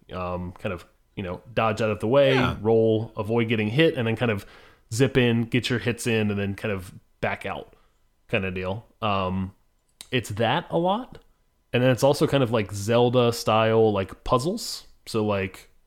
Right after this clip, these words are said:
Speaker 1: not overly complex, but, like, a dungeon style, like, pull a lever, figure out how you get to the next kind of lever that pops up. Maybe it's a timing based one where you gotta hit three little baubles to open a door,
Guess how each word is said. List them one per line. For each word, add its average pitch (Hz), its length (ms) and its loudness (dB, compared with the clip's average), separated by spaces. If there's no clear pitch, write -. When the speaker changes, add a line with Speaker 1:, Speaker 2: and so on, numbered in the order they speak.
Speaker 1:
not 151 260 2
overly 147 380 4
complex, 165 540 -4
but, - 140 -4
like, 104 140 -2
a 110 60 2
dungeon 117 440 0
style, 117 680 0
like, - 380 -2
pull 120 320 2
a 113 80 2
lever, 120 480 2
figure 113 300 0
out 113 140 2
how 120 80 0
you 117 160 0
get 107 160 -6
to - 80 -8
the 110 120 0
next 110 320 -4
kind 120 160 0
of 104 100 -2
lever 110 260 2
that 110 180 -4
pops - 320 -4
up. 117 340 0
Maybe 113 200 0
it's 110 160 -4
a 98 40 -12
timing 120 440 -2
based 117 280 -2
one 117 180 2
where 110 80 0
you 110 60 2
gotta 104 140 -2
hit - 180 -8
three 120 300 -2
little 117 200 -2
baubles 117 480 0
to - 100 -6
open 117 240 -2
a 110 80 0
door, 120 440 0